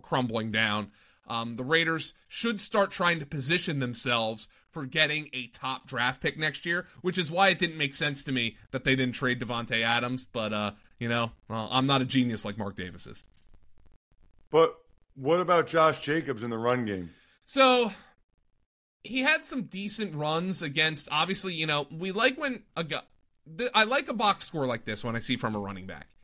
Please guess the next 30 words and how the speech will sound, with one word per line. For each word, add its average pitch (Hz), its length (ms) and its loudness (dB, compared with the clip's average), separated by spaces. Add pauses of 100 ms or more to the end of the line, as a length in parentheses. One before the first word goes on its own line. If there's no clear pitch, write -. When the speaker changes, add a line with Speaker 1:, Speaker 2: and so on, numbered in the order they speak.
(260)
Speaker 1:
Josh 254 200 2
Jacobs 339 320 -2
had 214 100 -2
sixty-one 214 640 0
yards 175 260 4
rushing 139 520 2 (280)
on 147 200 -2
fifteen 165 340 -4
carries, 143 320 2
and 131 100 -2
his 131 120 -4
longest 175 380 0
run 151 180 0
was 131 160 0
nine 120 340 -2
yards. 101 340 -8
So 139 120 -4
that 185 200 0
meant 294 200 -4
that 214 100 -2
he 190 120 -4
was 175 140 -6
at 151 140 -10
least 170 240 -6
consistently 147 600 -4
getting 117 400 -2 (320)
chunk 143 440 0
yardage. 120 600 2 (260)
Um, 110 400 0 (840)
and 170 400 2